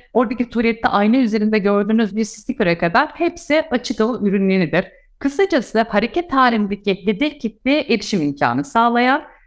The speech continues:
e, mecraya açık hava diyebiliriz. Peki dijital açık hava nedir? Geleneksel outdoor reklamcılığın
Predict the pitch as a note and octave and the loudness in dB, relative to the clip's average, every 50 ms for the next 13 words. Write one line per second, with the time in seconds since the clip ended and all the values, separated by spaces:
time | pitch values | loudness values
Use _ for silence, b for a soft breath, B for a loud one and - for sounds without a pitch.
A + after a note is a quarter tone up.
0 | B _ - G3 G#3 G#3 G#3+ G#3+ G#3 G#3 G#3+ G#3 G#3 G#3 G#3 G#3 G3+ G3+ F#3+ F#3 | B _ -2 0 0 2 2 2 2 2 2 2 2 2 2 2 2 0 -2 -4
1 | F3+ - _ _ _ _ _ _ _ _ _ _ _ _ _ _ _ - G#3 A3+ | -8 -16 _ _ _ _ _ _ _ _ _ _ _ _ _ _ _ 0 2 4
2 | C4 C#4 A3+ G3+ A#3 A#3+ A#3 A#3+ C4 D4+ E4 E4 - - - - - - - G#3 | 4 2 2 2 2 2 2 2 2 0 0 -2 -2 -4 -6 -4 -4 -4 -2 -2
3 | A#3 A#3 F#3 F#3 F#3 E3+ F3 B2 B2 A#2 - F3 - - - C#4 C#4 C4+ B3+ A3 | 0 0 0 0 0 0 0 -2 -2 -2 -4 -4 -6 -4 -4 -2 0 0 0 0
4 | A3+ A3+ D4 C#4 - G#4 G#4+ G4 - - - F3+ F#3+ F3 E3 E3 E3 D3+ E3 - | 0 0 0 -2 0 0 0 0 0 -2 -2 0 0 0 0 -2 -4 -4 -4 -4
5 | C#4 - - _ _ _ _ _ _ - F3 F#3 A#3+ A#3+ C#4 C4+ D4 D4+ C#4+ - | -4 -6 -6 _ _ _ _ _ _ -6 -2 0 2 4 4 4 2 2 -2 -4
6 | - - D#4+ E4 F4+ - - - D4 D#4 E4 D#4+ - A#3 F#3 F3 E3+ G3 A#3 A3+ | -2 2 2 2 2 0 -2 0 2 2 2 2 2 0 0 2 2 0 -2 0
7 | - C4 D4 D#4+ E4 D4+ B3+ A3+ F#3+ F3+ F#3 G#3 C4+ C#4+ - | 0 0 0 2 2 0 0 0 0 2 2 2 0 -2 -4